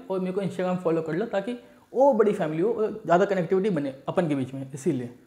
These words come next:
बाकी अगर आप लोगों को बाइक car से related कोई भी information चाहिए, पर्टिकुलर video चाहिए,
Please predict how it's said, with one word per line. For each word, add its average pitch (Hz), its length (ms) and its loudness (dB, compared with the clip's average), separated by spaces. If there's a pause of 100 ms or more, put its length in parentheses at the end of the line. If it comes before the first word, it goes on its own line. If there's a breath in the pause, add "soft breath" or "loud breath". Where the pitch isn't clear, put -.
(680)
बाकी 147 220 0
अगर 208 220 6
आप 208 180 6
लोगों 214 160 2
को 190 60 0
बाइक 175 240 2
car 170 120 2
से 175 60 -6
related 175 300 -2
कोई 180 120 -2
भी 175 100 -6
information 180 420 -2
चाहिए, 202 220 0
पर्टिकुलर 277 360 2
video 214 180 6
चाहिए, 131 180 -6